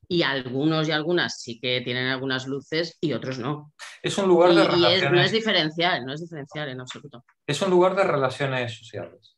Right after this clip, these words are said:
Speaker 2: ya está, no, no tiene más, ¿vale? En el que la élite está sobrerepresentada. Digamos, lo importante, lo importante es que si, si la élite representa el uno por ciento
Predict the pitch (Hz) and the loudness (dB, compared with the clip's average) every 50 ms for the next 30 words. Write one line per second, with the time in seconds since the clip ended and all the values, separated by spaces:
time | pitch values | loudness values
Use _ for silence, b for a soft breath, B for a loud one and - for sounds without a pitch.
0 | _ _ 120 113 110 107 - 98 117 110 110 104 92 92 92 95 _ _ _ 90 | _ _ -16 -16 -14 -10 -10 -10 -10 -10 -12 -14 -14 -16 -16 -18 _ _ _ -18
1 | 87 85 87 98 120 - - _ _ _ _ _ _ _ - 98 107 117 113 120 | -18 -16 -14 -14 -14 -14 -16 _ _ _ _ _ _ _ -18 -14 -12 -12 -6 -4
2 | 123 120 117 117 117 113 127 117 117 120 135 151 160 175 180 175 - 208 196 - | -2 0 0 0 2 2 2 4 4 4 4 2 4 2 2 2 2 -2 -2 -2
3 | - - 160 156 - 190 180 165 151 143 127 117 117 113 113 - 117 113 - - | -2 -2 -2 -2 0 -2 -2 0 0 -2 -2 -2 -4 -6 -6 -8 -10 -12 -12 -16
4 | - - 87 82 71 - - _ _ _ _ _ _ _ _ _ _ _ b b | -16 -10 -8 -8 -8 -8 -10 _ _ _ _ _ _ _ _ _ _ _ b b
5 | b b b b _ _ _ _ _ _ _ _ _ _ _ _ _ 117 117 120 | b b b b _ _ _ _ _ _ _ _ _ _ _ _ _ 0 2 2
6 | 110 104 110 127 127 120 131 139 139 - 202 202 196 196 190 - 147 139 139 135 | 2 2 2 0 0 2 2 0 2 2 2 2 2 2 0 0 0 0 -2 0
7 | 131 143 139 135 180 185 185 180 185 180 180 180 - - 127 117 - - 120 117 | 0 -2 -2 0 -2 -2 -2 0 0 0 0 -2 -4 -6 -8 -8 -6 -4 -4 -4
8 | 113 113 - _ B B B B B - - - 135 127 131 139 151 170 180 190 | -4 -6 -10 _ B B B B B -10 -4 -2 0 2 2 4 4 4 4 4
9 | 180 185 175 156 156 165 - 147 147 - - 180 175 170 - 147 127 123 135 143 | 2 2 0 0 0 -2 -2 -6 -8 -6 -4 -4 -4 -4 -2 -2 -2 -2 -2 -4
10 | 151 156 156 151 151 147 147 - - - 170 160 151 - - 107 - - _ | -4 -6 -6 -6 -6 -6 -6 -6 -8 -6 -6 -6 -6 -8 -8 -10 -10 -10 _